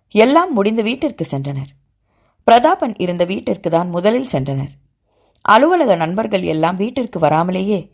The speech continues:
விடை பெற்றுக் கொண்டனர். ரஞ்சனா முதல் முறையாக பிரதாபன் வீட்டிற்குள் வந்திருந்தாள். அவளுக்கு அங்கே ஒட்ட முடியாமல் தடுமாற்றமாக இருந்தது. அவளை புரிந்து கொண்டவன், "உட்காருங்க ரஞ்சனா, கொஞ்ச நேரத்துல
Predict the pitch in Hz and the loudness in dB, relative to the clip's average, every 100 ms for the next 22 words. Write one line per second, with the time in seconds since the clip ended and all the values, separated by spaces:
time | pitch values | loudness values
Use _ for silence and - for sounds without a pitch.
0 | _ _ - 202 269 240 - 139 135 127 | _ _ 0 4 4 2 -8 -10 -8 -8
1 | 123 127 _ _ _ _ _ _ _ _ | -10 -14 _ _ _ _ _ _ _ _
2 | _ _ _ _ - 226 285 339 202 180 | _ _ _ _ 2 4 4 2 0 0
3 | 233 339 262 170 170 160 180 160 _ - | 0 0 2 2 4 2 0 -8 _ 2
4 | 208 277 311 202 151 180 214 - 156 143 | 4 4 0 -4 -4 -4 -6 -6 -8 -6
5 | 139 143 135 127 123 _ _ _ _ _ | -6 -4 -6 -8 -14 _ _ _ _ _
6 | _ _ - 220 233 220 - 202 196 190 | _ _ 2 4 4 0 -2 0 0 -2
7 | 180 - 196 202 202 285 175 165 156 170 | -4 -4 0 2 2 -4 -2 -2 -2 -6
8 | 156 - 170 160 165 170 185 185 208 156 | -10 4 4 6 2 0 0 0 0 -4
9 | 143 131 - _ _ _ _ _ _ _ | -6 -10 -14 _ _ _ _ _ _ _
10 | - 226 226 226 254 320 349 160 151 170 | 4 6 4 2 0 0 -4 -4 -4 -6
11 | 156 - _ _ _ _ _ _ _ _ | -8 -16 _ _ _ _ _ _ _ _
12 | - 208 330 359 202 156 156 147 160 _ | -8 0 2 2 -2 -2 -4 -6 -10 _
13 | _ _ _ _ - 180 165 165 196 208 | _ _ _ _ 2 2 4 2 2 0
14 | 160 170 | -4 -4